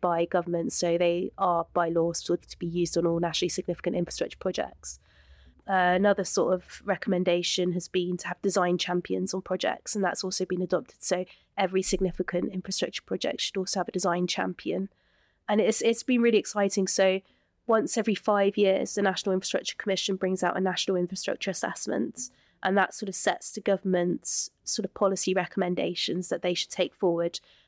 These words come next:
And the government th-, has, I think it's six months to respond to this, and they have to have really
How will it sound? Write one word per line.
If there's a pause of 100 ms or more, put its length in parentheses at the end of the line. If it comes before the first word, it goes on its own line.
And
the
government
th-,
has,
I
think
it's
six
months
to
respond
to
this,
and
they
have
to
have
really